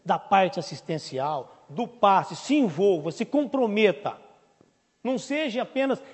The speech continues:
religioso, seja espiritualizado. Busque essa espiritualização no estudo, no conhecimento,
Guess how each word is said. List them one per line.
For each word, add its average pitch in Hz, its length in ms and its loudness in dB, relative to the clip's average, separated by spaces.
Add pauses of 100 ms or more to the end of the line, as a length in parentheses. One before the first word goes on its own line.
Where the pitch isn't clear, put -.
religioso, 196 1120 2 (1300)
seja 190 440 -4 (180)
espiritualizado. 190 1200 -6 (1300)
Busque 160 640 -2 (480)
essa 147 220 -12
espiritualização 143 800 -14 (260)
no 180 140 -6
estudo, 170 760 -4 (240)
no 147 100 -6
conhecimento, 170 920 2